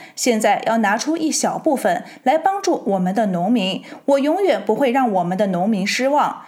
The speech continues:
并批评前任总统拜登未能执行之前与北京达成的贸易协议。他指出，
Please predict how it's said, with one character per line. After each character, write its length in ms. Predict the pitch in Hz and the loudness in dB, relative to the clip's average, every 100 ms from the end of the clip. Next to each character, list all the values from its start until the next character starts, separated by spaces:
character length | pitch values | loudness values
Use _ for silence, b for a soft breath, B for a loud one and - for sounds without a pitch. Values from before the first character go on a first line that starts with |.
| B _ | B _
并 260 | 269 233 | 2 2
批 160 | 214 277 | 0 -2
评 240 | 262 208 | 0 0
前 280 | 214 - 208 | 0 0 2
任 160 | 320 247 | 2 2
总 180 | 202 226 | 0 0
统 180 | 185 | -2
拜 240 | 226 269 196 | 0 0 0
登 280 | 254 294 285 | 0 -2 -2
未 120 | 339 | 0
能 180 | 262 208 | 0 0
执 200 | 208 202 | -2 -2
行 280 | 220 202 196 | -2 -2 -2
之 140 | 196 | -2
前 320 | 302 208 185 - | -4 -2 -4 -2
与 120 | 208 | -4
北 260 | 233 190 180 | -2 -2 -2
京 240 | 185 302 | -2 -2
达 200 | 294 175 | 0 -2
成 180 | 196 185 | -2 -2
的 160 | 196 - | 0 0
贸 220 | 214 185 | 0 0
易 100 | 175 | -4
协 240 | - 170 | -4 -4
议。 320 | 226 233 - B B - | -2 -2 -4 B B -4
他 160 | 214 | -2
指 180 | 208 170 | -2 -4
出， 320 | - 214 202 | 0 0 0